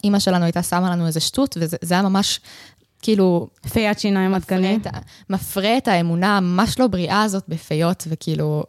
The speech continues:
Speaker 1: וזה היה נורא, אבל ממש אהבתי את הסרט הזה. ממש אהבתי את הסרט הזה, וזה גם הסרט האהוב על אחותי הקטנה, אגב. אמ, גם, אני חושבת שמאותה סיבה,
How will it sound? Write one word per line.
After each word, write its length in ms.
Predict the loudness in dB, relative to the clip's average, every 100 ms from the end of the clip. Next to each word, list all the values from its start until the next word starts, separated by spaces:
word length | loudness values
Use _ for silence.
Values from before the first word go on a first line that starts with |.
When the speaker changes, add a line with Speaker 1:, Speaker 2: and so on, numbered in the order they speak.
| -6
Speaker 1:
וזה 180 | -4
היה 100 | 0
נורא, 360 | 0 2 2 0
אבל 160 | 0 0
ממש 340 | 2 2 4
אהבתי 240 | 2 2
את 60 | -2
הסרט 360 | 0 0 0 -2
הזה. 200 | -4 -6 -10 -20 _ _
ממש 300 | 2 4 6
אהבתי 200 | 4 2
את 60 | -2
הסרט 140 | 0
הזה, 100 | 2
וזה 80 | 0
גם 80 | 0
הסרט 300 | 0 2 2
האהוב 180 | 4 4
על 60 | 2
אחותי 260 | 0 -2
הקטנה, 420 | -2 -2 -4 -4
אגב. 240 | -2 -2 -2 -6 _ _ _ _ -2
אמ, 60 | 0 2 2 0 0 -2 -2
גם, 220 | 0 2
אני 100 | 0
חושבת 260 | 0 0
שמאותה 300 | 2 0 0
סיבה, 560 | -2 -2 -2 0 0 -2